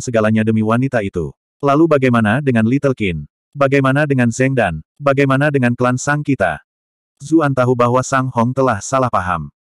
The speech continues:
Dia dengan cepat menjelaskan, "Paman, bukan itu yang kamu pikirkan.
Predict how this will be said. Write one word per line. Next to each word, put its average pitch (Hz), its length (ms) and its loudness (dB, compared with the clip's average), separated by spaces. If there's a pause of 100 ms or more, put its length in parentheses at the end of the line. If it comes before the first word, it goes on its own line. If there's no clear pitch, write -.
Dia 147 240 0
dengan 143 180 0
cepat 123 240 0
menjelaskan, 117 680 -2 (160)
"Paman, 120 560 0
bukan 143 320 0
itu 131 240 -2
yang 120 160 0
kamu 127 320 0
pikirkan. 90 480 -4